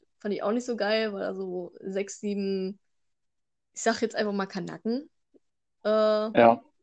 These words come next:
Speaker 1: hinter mir waren. Also ich hab so getan, als wenn ich Musik höre, weil ich hatte Stöpsel drinne. Ich hab aber wirklich eins A alles verstanden. Die haben mir hinterhergerufen, was weiß ich auch immer, dann auf ihre Dreckssprache.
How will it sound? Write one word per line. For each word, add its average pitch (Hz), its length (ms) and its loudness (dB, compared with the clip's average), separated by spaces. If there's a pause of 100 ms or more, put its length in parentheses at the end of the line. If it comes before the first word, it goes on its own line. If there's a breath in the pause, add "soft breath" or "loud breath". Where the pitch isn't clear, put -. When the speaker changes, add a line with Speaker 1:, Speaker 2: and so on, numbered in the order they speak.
(140)
Speaker 1:
hinter 247 260 2
mir 233 220 4
waren. 220 500 0
Also 190 140 -8
ich 180 100 -8
hab 202 100 -6
so 196 100 -8
getan, 190 280 -6
als 190 120 -8
wenn 185 60 -8
ich - 140 -14
Musik 190 320 -8
höre, 214 240 -2
weil 180 100 -2
ich 190 80 -10
hatte 202 180 -12
Stöpsel 220 360 -6
drinne. 208 360 -6 (560)
Ich - 60 -2
hab 196 120 0
aber 196 280 8
wirklich 208 320 0
eins 240 280 2 (100)
A 202 300 2
alles 202 280 0
verstanden. 196 440 -4
Die 185 100 -2
haben 180 80 -4
mir 190 60 -2
hinterhergerufen, 220 1200 -2
was - 200 -8
weiß - 180 -4
ich - 200 -6
auch 196 120 -8
immer, 202 360 0
dann 180 160 -4
auf - 160 -14
ihre 185 180 -8
Dreckssprache. 196 960 -4